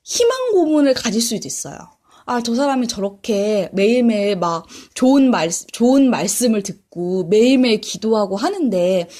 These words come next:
언젠가는 변하겠지. 저 사람이 언젠가는 성장하겠지." 이러면서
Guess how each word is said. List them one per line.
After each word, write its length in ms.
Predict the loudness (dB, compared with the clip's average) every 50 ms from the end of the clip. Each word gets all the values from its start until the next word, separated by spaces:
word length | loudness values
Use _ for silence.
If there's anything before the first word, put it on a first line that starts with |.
| -20 -20 -20 -20 _ _ 0
언젠가는 580 | 2 4 4 4 2 0 0 0 0 0 0 0
변하겠지. 880 | -2 -2 -2 0 0 -2 -2 -6 -10 -10 -12 -10 -10 -10 -12 -14 _ _ _ _ _ _ _ _ _ _ _ _ -4
저 140 | -2 0 2
사람이 320 | 2 2 2 2 2 2
언젠가는 540 | 2 2 2 2 0 0 0 0 0 -2 -4
성장하겠지." 1040 | -6 -6 -6 -4 -2 -2 -4 -4 -4 -6 -6 -6 -8 -8 -10 -8 -8 -8 -8 -8 -8
이러면서 540 | -4 -2 0 0 0 0 0 0 -2 -2